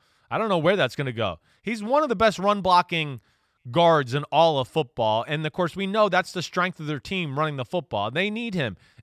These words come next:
Andrews is a good center, not a great center, a good one. You know, the running back, James White, he's a third down specialist type guy.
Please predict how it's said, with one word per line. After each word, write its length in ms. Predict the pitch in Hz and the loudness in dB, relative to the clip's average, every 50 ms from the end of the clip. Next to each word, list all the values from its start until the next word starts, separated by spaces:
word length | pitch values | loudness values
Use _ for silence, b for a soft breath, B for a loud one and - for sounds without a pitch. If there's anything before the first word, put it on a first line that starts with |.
| b | b
Andrews 460 | - 208 233 247 226 233 240 233 208 | -2 -2 0 0 -2 -2 -2 -2 -2
is 120 | 185 208 196 | -4 -4 -4
a 80 | 202 | -4
good 260 | 170 131 190 214 196 156 | -4 -2 0 -2 -2 -2
center, 320 | - - 170 139 120 113 | -2 -2 0 0 0 2
not 140 | 120 147 170 | 2 2 2
a 60 | 165 | 2
great 340 | 143 117 113 135 180 208 180 | 0 -2 -2 -2 -2 -2 -2
center, 340 | - - 170 151 143 143 139 | -4 -2 -2 0 2 2 0
a 60 | 131 | -2
good 320 | 127 117 113 180 190 156 127 | -2 -2 0 0 0 2 0
one. 240 | 117 107 95 87 - _ _ _ _ _ _ _ _ _ _ _ _ | -2 -4 -4 -6 -10 _ _ _ _ _ _ _ _ _ _ _ _
You 60 | - | -8
know, 80 | 208 208 | -6 -4
the 100 | 196 202 | -2 -2
running 320 | 180 185 226 240 262 247 | 0 2 2 2 0 0
back, 340 | 214 233 214 214 208 180 - | 2 4 4 4 4 0 -4
James 380 | 143 135 185 196 208 208 185 160 | -4 -2 0 0 0 -2 -4 -2
White, 400 | 175 180 202 214 214 208 214 - _ _ _ _ _ _ _ _ _ | 4 6 6 6 6 4 0 -4 _ _ _ _ _ _ _ _ _
he's 200 | - 185 180 160 | -6 -4 -2 -2
a 60 | 180 | -2
third 380 | 165 - - 202 208 208 202 175 | -4 -2 0 2 2 2 2 2
down 400 | 202 185 185 190 190 190 185 170 | 2 4 4 6 4 4 2 -2
specialist 760 | - - - - 196 196 - - - 190 202 202 175 - - | -6 -6 2 4 4 4 4 2 -2 -2 -2 -2 -2 -4 -8
type 280 | - - 196 196 196 190 - | -4 -2 -2 -2 -2 -4 -4
guy. 500 | 135 175 175 175 175 180 175 170 175 160 | -2 2 4 6 6 6 4 2 0 -4